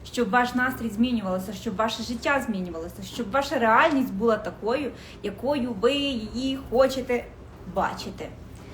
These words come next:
Бо тому що в кожного це щось своє. І поїхали дальше. Щоб ви знали, що ваші риси характеру — це,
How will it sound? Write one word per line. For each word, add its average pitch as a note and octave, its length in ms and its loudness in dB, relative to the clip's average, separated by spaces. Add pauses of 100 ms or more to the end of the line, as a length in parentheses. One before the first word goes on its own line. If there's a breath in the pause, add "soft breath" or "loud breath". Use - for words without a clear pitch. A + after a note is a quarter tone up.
(200 loud breath)
Бо A3 100 -4
тому A3+ 220 4
що G#3+ 120 -2
в F#3 100 -8
кожного F#4 460 -6 (380)
це A3 120 -8
щось C4+ 300 -6
своє. B3+ 260 -4 (840 loud breath)
І C4 200 -2 (200)
поїхали G4+ 440 2
дальше. - 380 0 (840)
Щоб C#4 180 -8
ви A4+ 80 4
знали, A3 320 0 (840)
що A#3+ 320 2 (100)
ваші C#4 420 4
риси C#4+ 300 -2
характеру — C#4 800 0 (880 loud breath)
це, A#3 460 4